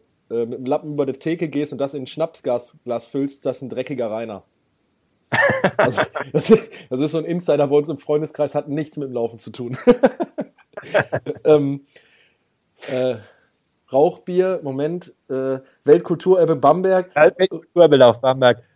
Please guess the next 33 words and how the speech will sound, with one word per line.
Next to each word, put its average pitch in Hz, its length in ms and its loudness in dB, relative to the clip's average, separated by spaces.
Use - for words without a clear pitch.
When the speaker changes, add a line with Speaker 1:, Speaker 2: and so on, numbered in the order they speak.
Speaker 2:
Auch 170 160 6
noch 185 80 6
eine 170 140 2
coole 170 280 -6
Anekdote 151 500 -4
von 139 200 -20
vor - 140 -20
zwei 117 220 0
Jahren 127 160 4
am 143 120 -2
Weltkulturerbe 135 580 2
Lauf. 131 480 6
Speaker 1:
<clears throat> - 80 -20
Ja. 120 280 -2
Speaker 2:
Ich 123 180 -12
wäre 147 180 2
wahrscheinlich 147 560 2
nicht 208 260 4
ins 190 240 2
Ziel 185 180 2
gekommen, 156 500 4
wenn 151 420 2
nicht, 180 300 2
ähm, 139 380 8
sieben 165 300 -6
Kilometer 143 440 0
vom 127 280 -2
Ziel 160 280 6
der 127 160 2
Spezialbrau 127 960 4
Stand - 420 0
gewesen 139 460 -2
wäre 139 260 6